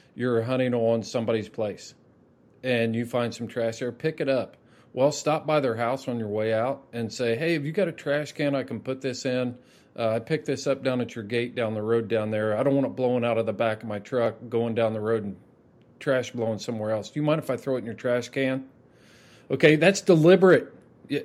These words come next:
I'm not saying we have to be, you know, uh, uh, totally humi-, we gotta g-, we gotta have some gamesmanship here. Okay, I'm not saying stop three miles down the road and pick up some trash and then use that,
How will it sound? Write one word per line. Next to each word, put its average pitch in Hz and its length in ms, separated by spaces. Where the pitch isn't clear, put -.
I'm 147 140
not 208 200
saying 185 240
we 156 120
have 151 160
to 160 60
be, 131 420
you 131 100
know, 113 300
uh, 110 680
uh, 104 280
totally 156 360
humi-, 139 420
we 135 160
gotta 196 240
g-, 135 200
we 139 160
gotta 180 180
have 160 160
some 131 220
gamesmanship 131 920
here. 95 300
Okay, 135 200
I'm 143 140
not 156 180
saying 147 460
stop 139 440
three 135 200
miles 120 260
down 113 200
the 113 60
road 110 140
and 104 100
pick 120 200
up 123 160
some 107 100
trash 107 400
and 104 100
then 104 160
use 127 240
that, 98 300